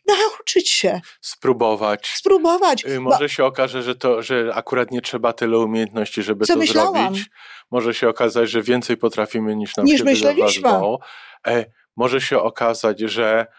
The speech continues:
Speaker 2: a do czegoś tam może trzeba poprosić o pomoc. N-,
Speaker 1: Jasne.
Speaker 2: nawet nie trzeba, może warto poprosić o pomoc, bo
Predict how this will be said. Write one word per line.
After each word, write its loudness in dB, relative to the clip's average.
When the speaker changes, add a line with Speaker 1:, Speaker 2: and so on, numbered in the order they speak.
Speaker 2:
a 0
do -4
czegoś -2
tam -4
może -4
trzeba -4
poprosić -2
o -2
pomoc. -4
N-, -2
Speaker 1:
Jasne. 4
Speaker 2:
nawet 2
nie 0
trzeba, 0
może -2
warto 0
poprosić -2
o 2
pomoc, -4
bo 0